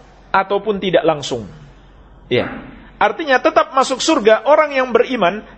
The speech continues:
tidak syirik, tapi bisa saja dia masuk neraka dulu. Kenapa? Karena dia masih melakukan dosa-dosa yang lain. Iya. Kemudian jemaah sekalian,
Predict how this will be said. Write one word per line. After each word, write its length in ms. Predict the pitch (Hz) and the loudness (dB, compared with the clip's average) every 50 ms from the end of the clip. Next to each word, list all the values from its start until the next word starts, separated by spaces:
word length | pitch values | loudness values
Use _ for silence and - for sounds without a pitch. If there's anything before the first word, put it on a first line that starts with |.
| - - | -2 2
tidak 240 | 277 285 185 254 - | 4 4 4 4 2
syirik, 480 | - - 247 196 208 269 - - - - - - - - | 0 2 2 4 4 2 0 -6 -18 -20 -20 -20 -2 0
tapi 160 | 208 202 240 | 0 0 0
bisa 240 | 262 220 214 214 214 | -2 -2 -2 0 2
saja 240 | - 240 208 214 202 | 2 2 4 2 4
dia 160 | 185 220 226 | 4 2 0
masuk 240 | 214 202 - 220 196 | 0 -2 -4 -2 0
neraka 320 | 196 196 208 208 226 214 | 0 0 0 0 -2 -4
dulu. 240 | - 202 170 123 120 - - - - - - - - - - - - - - - - - - - - - - - - - - | -4 -6 -6 -8 -10 -14 -20 -20 -20 -20 -20 -20 -20 -20 -20 -20 -20 -20 -20 -20 -20 -20 -20 -20 -20 -20 -20 -20 -20 -8 -4
Kenapa? 480 | - 214 226 202 190 190 185 - - | 0 0 0 2 2 0 0 -2 0
Karena 480 | - 180 165 165 180 202 240 - - - - - - | 0 2 2 2 0 -4 -4 -6 -8 -16 -20 -20 -6
dia 160 | - 151 190 | 0 2 2
masih 240 | 185 180 170 - 190 | 2 2 0 -2 -2
melakukan 560 | 165 160 156 151 - 202 202 - 220 214 185 | 0 2 0 0 0 -2 0 0 0 0 0
dosa-dosa 480 | 165 175 165 - 165 160 170 165 - 165 | 0 0 2 2 0 0 0 0 0 0
yang 240 | 156 151 143 139 135 | 0 0 0 0 0
lain. 320 | 127 117 107 98 95 90 - - - - - - - - - - | 0 0 0 -4 -10 -14 -18 -20 -20 -20 -20 -20 -20 -12 -4 -2
Iya. 160 | 139 135 - - - - - - - - - - - - - - - - - - - - - - - - - - - - - - - - - - - - - - - - - - - - | -2 -2 -2 -6 -14 -20 -20 -20 -20 -20 -20 -20 -20 -20 -20 -20 -20 -20 -20 -20 -20 -20 -20 -20 -20 -20 -20 -20 -20 -20 -20 -20 -20 -20 -20 -20 -20 -20 -20 -20 -20 -20 -20 -20 -20 -4
Kemudian 320 | - 170 190 226 262 247 226 | 0 2 4 4 4 4 4
jemaah 240 | 233 226 226 220 | 2 2 2 0
sekalian, 400 | - - 220 202 196 214 247 254 | 0 0 2 2 2 2 2 -2